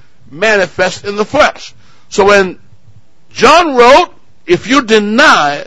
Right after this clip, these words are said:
that Jesus came in the flesh," you're actually saying Jesus was not God. That's what you're saying. Is that all right?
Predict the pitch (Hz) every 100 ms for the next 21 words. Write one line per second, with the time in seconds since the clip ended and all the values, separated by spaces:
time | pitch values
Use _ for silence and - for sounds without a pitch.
0 | - 113 110 - - 247 208 202 - -
1 | - - - - 185 170 156 151 - 247
2 | 180 196 - - - - - - - 147
3 | - 247 - 180 131 - 202 175 123 -
4 | - 156 147 131 104 131 98 101 123 123
5 | 101 - - - - - - - - -
6 | - - - - - - - - - -
7 | - - - - 113 113 - 147 107 -
8 | - - - - - - - 170 175 214
9 | 277